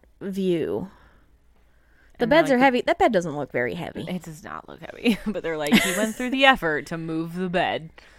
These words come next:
Speaker 1: And they're saying that the unsub knows this place because of
Speaker 2: Okay.
Speaker 1: how they positioned the bed.
Speaker 2: They're running paint analysis to try to find the most recent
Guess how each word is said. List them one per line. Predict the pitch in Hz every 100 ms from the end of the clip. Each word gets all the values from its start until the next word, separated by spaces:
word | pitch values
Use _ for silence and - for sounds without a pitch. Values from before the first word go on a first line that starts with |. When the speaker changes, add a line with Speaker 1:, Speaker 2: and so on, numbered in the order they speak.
| - - - - - - _ - -
Speaker 1:
And | 202 190 190
they're | 202
saying | 196 - 226
that | 220
the | 208
unsub | 165 196 - 196
knows | 185 180 165 165
this | - -
place | - 160 101 208 - - - _ _ _ _ - 147
because | 143 151 135
of | 139
Speaker 2:
Okay. |
Speaker 1:
how | 151 156
they | 139
positioned | - 185 165 - 139
the | 135
bed. | 113 123 180 - _ _ - _ - _ - -
Speaker 2:
They're | 170 170
running | 180 185 185 180
paint | - - 208 214
analysis | 208 170 151 151 - 160
to | -
try | 160 165
to | 156
find | 165 160
the | 156
most | 156 147 -
recent | 160 170 185 214 196 180